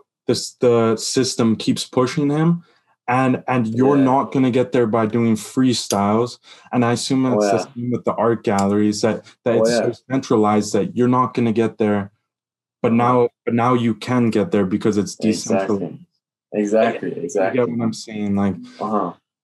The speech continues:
Speaker 1: like, you're not gonna get there because of how the system is made up, not because of your skill.
Speaker 2: Exactly. Oh, yeah, oh, yeah, for sure. And, yeah, just, like,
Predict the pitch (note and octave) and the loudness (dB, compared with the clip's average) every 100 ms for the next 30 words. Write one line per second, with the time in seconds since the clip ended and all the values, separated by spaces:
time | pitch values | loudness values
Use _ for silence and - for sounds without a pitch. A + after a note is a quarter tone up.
0 | _ A#2 A2 - A2+ B2+ B2+ B2+ C3 A#2+ | _ -2 0 -2 0 2 2 0 0 0
1 | A#2+ B2+ A#2 - A2 _ A#2 - A2+ G#2 | 0 2 0 0 -8 _ -4 0 0 0
2 | A2 G#2+ G#2+ - G#2 G#2+ G2 F2+ G2 - | 0 0 -2 -2 -2 -2 -2 -2 -8 -4
3 | G#2 G2+ F#2 F2 G#2+ G#2+ G#2 A2 G#2+ G2 | -2 0 0 -2 0 -2 -2 -4 -2 -4
4 | F2+ G2 - G#2 G#2+ F2+ E2+ F2+ _ _ | -4 -4 -4 -2 0 -2 -4 -8 _ _
5 | _ _ G#2 A2 A2+ G#2 G#2 A2+ G#2+ - | _ _ -2 2 2 2 2 2 2 -2
6 | A2 - B2 A2 - A2 A2 G#2 - - | -6 0 2 2 2 0 0 -2 -6 -2
7 | D3+ D3 A#2+ C3 C3+ C#3+ C3+ | 2 2 2 -2 2 2 2